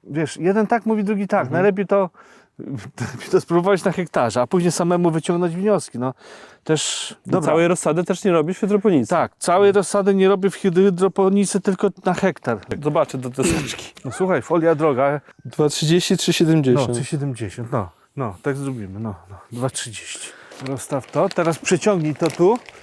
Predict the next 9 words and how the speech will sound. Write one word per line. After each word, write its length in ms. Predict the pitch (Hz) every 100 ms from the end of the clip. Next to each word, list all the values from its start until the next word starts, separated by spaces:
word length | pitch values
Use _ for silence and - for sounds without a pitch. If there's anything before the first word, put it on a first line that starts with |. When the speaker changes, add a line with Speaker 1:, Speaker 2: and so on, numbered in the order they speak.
| -
Speaker 1:
Tylko, 180 | 247 294
tylko 320 | 254 311 339 302 - - -
Speaker 2:
Tak 120 | 151
Speaker 1:
niziutko, 180 | 330 262 175
Speaker 2:
troszeczkę, 200 | - 262
Speaker 1:
niziutko, 220 | 233 185
Speaker 2:
wiem, 100 | 131
wiem. 100 | 131
Speaker 1:
niziutko. 420 | 214 175 131 -